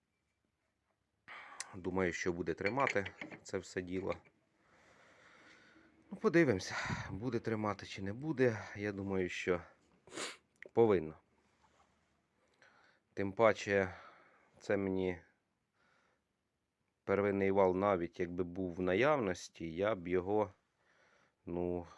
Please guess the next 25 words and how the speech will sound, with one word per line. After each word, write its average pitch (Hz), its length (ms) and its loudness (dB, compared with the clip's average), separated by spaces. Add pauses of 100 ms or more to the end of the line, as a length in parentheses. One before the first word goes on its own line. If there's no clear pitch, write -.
купив 107 320 0
би 92 140 0
за 87 120 -4
тисячу - 360 -6
двісті, 104 400 -8
тисячу 90 300 -8
триста 87 400 -8
гривень, 143 580 0
і 101 220 -4
диск 120 460 2
тисячу 123 640 0
чи - 160 -10
тисячу - 500 -6
сто. 143 440 -4
Ну, 113 200 -4 (240)
коротше, 143 500 0 (1700)
мені 123 240 0
б 113 40 -4
обійшлося 117 560 2
дві 104 200 -4
з 120 80 -6
половиною 131 600 4
би, 98 380 2 (260)
дві 101 220 -2
сімсот 113 720 -2